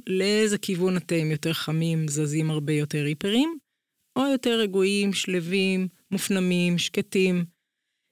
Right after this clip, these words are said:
ישנם סוג אחר של פציינטים שבאים לקליניקה. אדם צנום, קר לו, אוכל רק אוכל טרי, לא מבושל, לא אוהב לאכול בשר, בדיוק ההפך ממה שנחוץ לו.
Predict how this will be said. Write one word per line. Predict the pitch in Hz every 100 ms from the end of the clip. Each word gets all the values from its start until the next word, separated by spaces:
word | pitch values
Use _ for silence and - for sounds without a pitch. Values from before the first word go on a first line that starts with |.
| 208
ישנם | 180 254 285 294
סוג | - 220
אחר | 202 202
של | 208 214
פציינטים | - 180 - 151 147 151
שבאים | 143 160 156 151
לקליניקה. | 147 156 156 147 143 139 135 _ _
אדם | 175 165 208 214
צנום, | - 175 180 165 160 160 _ _
קר | - 175 156
לו, | 151 151 - _ -
אוכל | - 185
רק | 180 175
אוכל | 180 - 180
טרי, | - 170 156 156 -
לא | 170 175
מבושל, | 190 185 170 - 151 151 156 _ _ _
לא | 180
אוהב | 185 175
לאכול | 180 147 175
בשר, | 170 165 - 147 143 151 _ _ -
בדיוק | 262 415 349
ההפך | 311 285 285 247
ממה | 233 226
שנחוץ | 208 220 196 208 202
לו. | 202